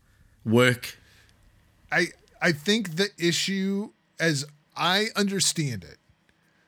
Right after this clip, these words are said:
Speaker 2: is he has some issues.
Speaker 1: Right, I've heard that too, like, mental issues.
Speaker 2: Right, and he needs to
Speaker 1: Right.
Speaker 2: get that straight. And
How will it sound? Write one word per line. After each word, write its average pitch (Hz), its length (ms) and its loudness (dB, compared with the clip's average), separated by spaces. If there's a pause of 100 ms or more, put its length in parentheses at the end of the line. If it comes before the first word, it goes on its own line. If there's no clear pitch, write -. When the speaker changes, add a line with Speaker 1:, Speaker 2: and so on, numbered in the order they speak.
(320)
Speaker 2:
is 143 680 -2 (100)
he 185 440 -2
has 151 640 -2 (120)
some 120 1200 -2 (140)
issues. 82 800 -6 (420)
Speaker 1:
Right, 120 280 0
I've 120 180 -2
heard 135 180 2
that 120 200 0
too, 123 300 0
like, 101 320 -6
mental 127 500 6
issues. 107 520 2 (240)
Speaker 2:
Right, 139 420 -2 (240)
and 175 160 4
he 185 180 2
needs 214 280 2
to 123 60 2
Speaker 1:
Right. 113 80 2
Speaker 2:
get 156 180 0
that 117 280 -4
straight. - 420 -6 (240)
And 151 440 -2